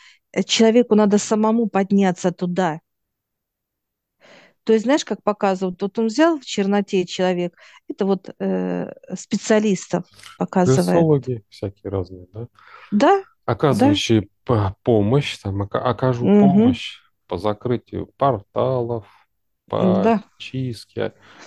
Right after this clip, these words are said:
Speaker 2: уберу с вас, э, все лярвы, ещё что-то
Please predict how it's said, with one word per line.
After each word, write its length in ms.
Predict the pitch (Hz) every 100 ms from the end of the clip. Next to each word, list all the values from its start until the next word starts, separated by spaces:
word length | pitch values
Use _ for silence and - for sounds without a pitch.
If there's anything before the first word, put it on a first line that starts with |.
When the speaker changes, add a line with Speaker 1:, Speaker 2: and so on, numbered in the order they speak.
| - -
Speaker 2:
уберу 380 | 113 135 139 117
с 140 | -
вас, 340 | 101 92 - -
э, 240 | 82 82
все 640 | - - - 98 82 73 - _ _ _ -
лярвы, 920 | 107 123 120 110 110 104 98 95 -
ещё 360 | - - - 110
что-то 680 | - - - - - -